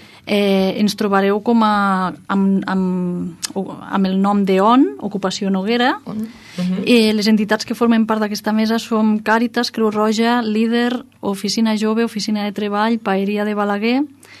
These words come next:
Speaker 1: Servei de Rehabilitació Comunitària, Reintegra i Aspit.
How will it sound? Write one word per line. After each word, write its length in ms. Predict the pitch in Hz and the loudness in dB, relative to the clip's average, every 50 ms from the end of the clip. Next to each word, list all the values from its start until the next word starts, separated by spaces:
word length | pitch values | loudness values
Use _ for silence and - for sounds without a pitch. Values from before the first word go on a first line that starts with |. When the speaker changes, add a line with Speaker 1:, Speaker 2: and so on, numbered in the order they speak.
| - - | -16 -8
Speaker 1:
Servei 320 | - - 202 196 208 208 208 | -4 -4 -2 0 0 0 0
de 100 | 220 214 | 0 0
Rehabilitació 480 | 214 220 214 214 214 214 214 - 220 | 0 0 0 -2 -2 -2 -4 -4 -4
Comunitària, 580 | 214 214 214 208 214 214 226 233 240 254 269 262 | -4 -2 -2 -2 -2 0 0 2 2 2 0 0
Reintegra 600 | 233 214 196 202 196 196 233 247 240 269 285 277 | 0 0 0 0 0 0 0 0 2 2 2 2
i 100 | 240 208 | 2 2
Aspit. 420 | 185 185 - - - 190 175 170 | 2 0 -2 -6 -6 -8 -8 -8